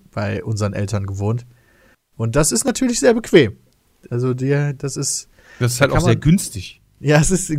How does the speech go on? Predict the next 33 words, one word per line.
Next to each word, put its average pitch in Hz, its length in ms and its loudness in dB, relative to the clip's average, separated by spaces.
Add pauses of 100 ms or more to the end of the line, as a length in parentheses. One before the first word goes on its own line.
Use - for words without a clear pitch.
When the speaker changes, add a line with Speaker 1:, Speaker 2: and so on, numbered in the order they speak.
Speaker 1:
genau, 170 260 6
es 113 140 -4
ist 127 100 -6
super 151 260 0
günstig. 196 560 -2
Vor - 140 -6
allen 147 140 -2
Dingen, 135 160 -4
wenn 131 80 -2
man 123 100 -4
dann 120 140 -4
auch 113 120 -6
so 113 240 0
die 117 300 -6
Wäsche 160 220 -2
gewaschen 143 360 -4
bekommt 143 360 -2
und 123 80 -4
so, 135 160 -4
ist 123 120 -2
halt 113 120 -2
super 110 240 -6
einfach. 165 320 -2
Man 113 160 -2
wird 110 140 -6
bekocht. 156 400 -4
Das 120 120 -2
ist 175 80 0
schon, 185 300 2 (800)
das 202 240 -2
ist - 80 -6
schon 262 260 -2
nice. 98 440 0